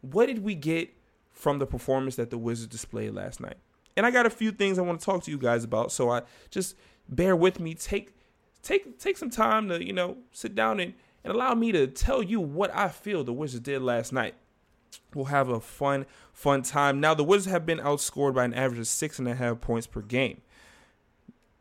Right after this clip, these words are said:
Now, you can see why there's a dilemma there. That's, uh, that ranks fifth worst in the N B A. Fifth worst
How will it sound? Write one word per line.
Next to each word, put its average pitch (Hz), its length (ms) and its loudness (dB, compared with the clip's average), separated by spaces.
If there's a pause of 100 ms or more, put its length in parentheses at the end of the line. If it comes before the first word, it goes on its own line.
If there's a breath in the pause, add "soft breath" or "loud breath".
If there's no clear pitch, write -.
(160)
Now, 113 180 -2
you 110 140 0
can 117 120 -6
see 123 160 0
why 110 160 2
there's 107 180 0
a 104 40 -8
dilemma 123 320 0
there. 90 220 -4
That's, 123 560 -2
uh, 113 360 0 (240)
that 147 120 0
ranks 160 460 -2 (380)
fifth - 720 6
worst 156 500 2
in 131 160 -4
the 127 60 -6
N 143 160 -4
B 135 160 -4
A. - 200 -8 (680)
Fifth - 300 -4
worst 208 460 2